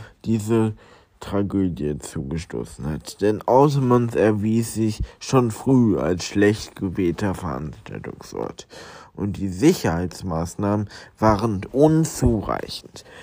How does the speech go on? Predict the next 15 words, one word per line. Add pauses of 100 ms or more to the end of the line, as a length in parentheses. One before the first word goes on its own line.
(200)
Die
Rolling
Stones
entschieden
sich,
die
Hells (100)
Angels, (460)
äh, (480)
eine
Sicherheitscrew,
als
Sicherheitspersonal
zu
engagieren,